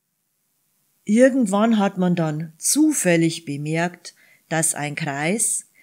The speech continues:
der dreimal so breit ist wie ein anderer, auch den dreifachen Umfang besitzt.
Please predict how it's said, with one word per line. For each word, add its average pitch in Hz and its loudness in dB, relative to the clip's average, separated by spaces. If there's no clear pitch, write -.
der 160 0
dreimal 202 0
so 175 0
breit 196 0
ist 170 -2
wie 151 -2
ein 151 -4
anderer, 165 -2
auch 160 -4
den 165 -4
dreifachen 151 -6
Umfang 170 -2
besitzt. - -8